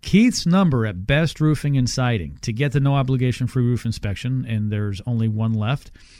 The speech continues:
it's two eight one, five four seven, six three one three. I'll say it again slowly,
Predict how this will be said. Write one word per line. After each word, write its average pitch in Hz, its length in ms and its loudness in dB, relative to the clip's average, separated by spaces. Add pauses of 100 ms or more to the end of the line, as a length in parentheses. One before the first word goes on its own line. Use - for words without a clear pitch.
(200)
it's 101 220 -8
two 185 340 2
eight 151 220 2
one, 123 500 2
five 131 300 0
four 135 240 0
seven, 113 480 -2
six - 540 -6
three 123 480 0
one 110 480 0
three. 143 580 2 (640)
I'll 110 80 -2
say 123 180 -4
it 117 60 2
again 127 260 2
slowly, 123 560 0